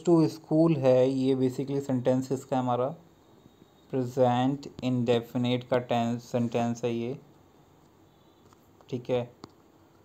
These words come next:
और इसका जो rule होता है interrogative का, वो होता है पहले do और does।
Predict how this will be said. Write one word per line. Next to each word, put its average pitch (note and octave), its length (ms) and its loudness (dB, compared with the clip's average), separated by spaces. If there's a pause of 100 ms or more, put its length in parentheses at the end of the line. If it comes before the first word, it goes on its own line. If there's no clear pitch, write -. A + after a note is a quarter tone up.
(280)
और A#2+ 460 2 (120)
इसका C#3 380 -2
जो C#3+ 200 0
rule C3+ 320 0
होता C3+ 280 2
है C3+ 180 0
interrogative B2+ 760 -2
का, C3 60 2
वो B2 200 0
होता A#2+ 280 -2
है B2+ 400 -2
पहले B2 640 -4
do B2+ 120 -2
और B2+ 300 0
does। B2+ 440 -2